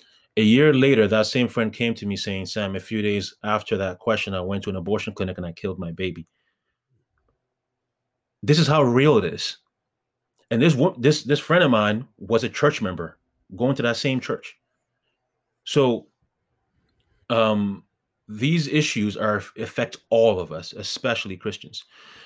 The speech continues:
And more than that, we live in a time right now where so many Christians, the whole world is talking about justice. We're all talking about, you know, uh,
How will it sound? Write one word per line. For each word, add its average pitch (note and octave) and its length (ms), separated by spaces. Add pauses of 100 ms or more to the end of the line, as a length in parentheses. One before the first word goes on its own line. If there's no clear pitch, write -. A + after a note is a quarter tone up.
(100)
And D3+ 100
more G3+ 180
than B2 200
that, F#2 280
we D#3 120
live E3+ 160
in D#3+ 80
a C#3 40
time C#3+ 360
right A2+ 200
now G#2+ 300
where G#2 540 (1600)
so - 300
many F3 240
Christians, - 680 (340)
the A2 100
whole D3 320
world C3+ 280
is G2+ 100
talking B2 300
about F2+ 220
justice. - 600 (340)
We're G2+ 180
all D#3 260
talking C#3+ 480
about, G2 460 (680)
you A2 100
know, G2 200 (240)
uh, F#2 240